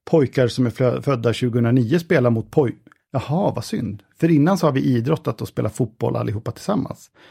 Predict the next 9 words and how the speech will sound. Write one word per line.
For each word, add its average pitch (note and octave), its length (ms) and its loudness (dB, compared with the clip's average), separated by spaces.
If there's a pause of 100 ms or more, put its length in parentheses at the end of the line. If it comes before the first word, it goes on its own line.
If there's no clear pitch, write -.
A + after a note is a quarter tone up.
(300)
Killar F3 340 4
elva E3 260 4
till E3 160 0
tretton D#3+ 400 0
år C#3+ 240 2
eller C3+ 320 0 (320)
killar C3 360 4
och G#3 240 0
tjejer. - 500 -2